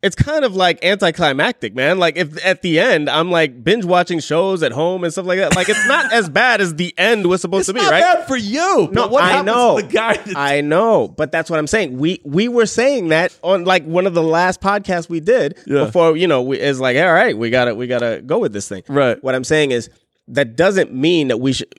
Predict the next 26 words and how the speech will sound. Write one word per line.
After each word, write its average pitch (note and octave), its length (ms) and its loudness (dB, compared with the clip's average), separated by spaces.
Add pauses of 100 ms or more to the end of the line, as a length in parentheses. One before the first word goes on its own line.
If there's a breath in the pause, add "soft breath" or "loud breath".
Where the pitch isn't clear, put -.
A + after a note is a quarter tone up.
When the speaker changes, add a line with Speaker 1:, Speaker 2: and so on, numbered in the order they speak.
Speaker 1:
Yeah, C#3 320 2
so C#3 260 0
learn A2+ 340 -2
something F3+ 360 -2
from A#3 180 -4
here. A#2+ 320 -2 (320)
That F3 120 0
doesn't F#3 220 0
mean D#3 160 0
we D3+ 120 2
should, C3 200 -4
though. B2+ 220 2
Hey, C3 320 0
last C3+ 340 0
time, A#2 260 -2
though, A2+ 160 2
we A2+ 140 -2
tried C3 300 2
to D3 100 -8
do C#3 140 2
something C3 340 -2
good, B2+ 300 2
and A2 240 -4
it, A2 360 -4
so A#2 220 2
we, A2 260 -6